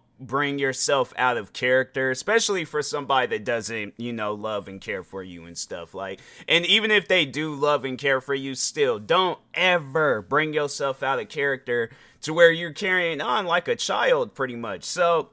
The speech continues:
anyways, I saw this video. One of my friends, they went and, uh, had retweeted this video,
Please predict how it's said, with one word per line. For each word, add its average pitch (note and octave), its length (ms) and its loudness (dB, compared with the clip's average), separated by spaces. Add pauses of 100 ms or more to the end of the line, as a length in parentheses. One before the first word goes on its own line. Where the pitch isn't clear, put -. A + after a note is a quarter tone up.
anyways, E3+ 800 4 (340)
I C#3+ 80 4
saw G3 320 6
this E3 200 2
video. G#2+ 540 -4
One C#3 160 0
of C#3+ 60 0
my C#3 140 4
friends, C#3 360 -2
they C3 120 0
went C3 400 -4
and, B2 340 -4
uh, A#2 360 -2
had A#2+ 260 -2
retweeted B2+ 580 -6
this A#2+ 200 -4
video, B2 580 0